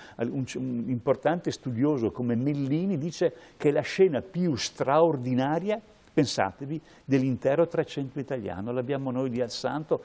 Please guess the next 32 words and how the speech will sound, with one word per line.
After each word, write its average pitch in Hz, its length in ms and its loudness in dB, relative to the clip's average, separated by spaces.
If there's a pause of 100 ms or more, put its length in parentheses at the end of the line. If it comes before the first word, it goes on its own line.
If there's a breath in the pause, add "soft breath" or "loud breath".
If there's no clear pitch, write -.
(140 loud breath)
e 127 80 -4
pochissimi 139 640 -4
padovani 120 500 2
l'hanno 113 240 2
vista. 101 400 -4 (220 loud breath)
È 127 160 4
la 139 120 2
scena 143 440 4
più 151 260 -4
straordinaria, 123 960 0
più 143 280 -4
incredibile 156 840 -4 (300 loud breath)
dell'intero 131 640 0
Trecento 135 520 -4
italiano. 101 560 -6 (260 loud breath)
Pisanello 127 600 2
si - 180 -4
è 107 40 0
ispirato, 117 680 -2
vedi 135 260 2
dei 131 240 0
cavalli 147 640 -2 (260 loud breath)
che 113 120 -2
sicuramente 131 840 0
Jacopo 117 560 0
Avanzi 107 560 -2 (240 loud breath)
ha 110 120 2
preso, 127 420 0
ha 101 80 0
studiato 120 640 2
dal 135 200 -2
vero, 123 380 -4